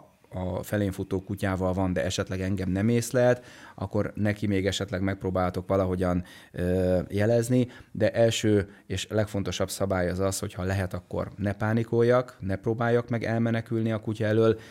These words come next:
és ne próbáljak meg, ö, a kutyára támadva,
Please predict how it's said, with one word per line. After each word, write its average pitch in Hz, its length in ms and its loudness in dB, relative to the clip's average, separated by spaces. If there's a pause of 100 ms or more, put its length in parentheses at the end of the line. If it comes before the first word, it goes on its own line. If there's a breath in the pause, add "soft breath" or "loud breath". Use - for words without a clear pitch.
(120)
és 95 120 -12
ne 107 120 2
próbáljak 92 560 -2
meg, 95 300 -2 (240 loud breath)
ö, 101 440 6
a 95 100 -8
kutyára 95 460 0
támadva, 98 760 2